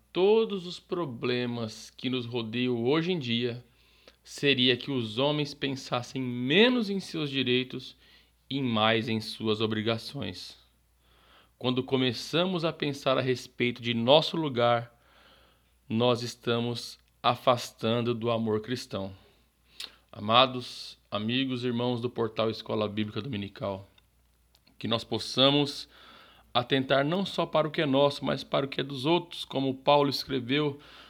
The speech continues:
na carta aos Filipenses, capítulo dois, versículos três e quatro.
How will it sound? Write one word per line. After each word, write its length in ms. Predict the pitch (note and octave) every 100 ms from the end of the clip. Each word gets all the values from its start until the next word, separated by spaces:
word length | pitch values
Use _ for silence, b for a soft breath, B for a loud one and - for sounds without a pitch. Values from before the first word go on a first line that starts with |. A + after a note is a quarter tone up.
| B -
na 160 | B2
carta 320 | A#2+ C#3 C#3 C3+
aos 160 | C3
Filipenses, 600 | - B2 - C3+ D3 D3
capítulo 500 | - C3 - - C3
dois, 380 | A#2 C3+ F3 D#3+
versículos 540 | C#3+ D3 C#3+ C3+ C3+ -
três 300 | - C3+ B2
e 40 |
quatro. 560 | - A#2+ A2+ - -